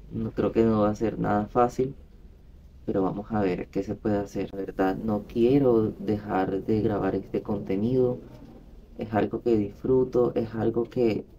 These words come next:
me apasiona el compartirles lo que aprendo o las ocurrencias que tengo,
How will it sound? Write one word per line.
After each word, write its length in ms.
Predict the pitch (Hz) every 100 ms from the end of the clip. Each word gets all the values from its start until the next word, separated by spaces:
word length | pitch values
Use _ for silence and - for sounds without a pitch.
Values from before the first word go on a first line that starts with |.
| - - -
me 160 | - 107
apasiona 800 | 92 90 - - 120 120 123 117
el 280 | 110 101 95 - - - - - - - - - - - - -
compartirles 1040 | - 98 95 90 - - 117 127 123 113
lo 140 | 113 101
que 80 | -
aprendo 1000 | - 101 107 110 113 110 110 107 - - - - - - - -
o 120 | 101
las 160 | 98
ocurrencias 680 | 104 - 104 98 98 - 107
que 120 | -
tengo, 720 | - 117 120 120 117 110 107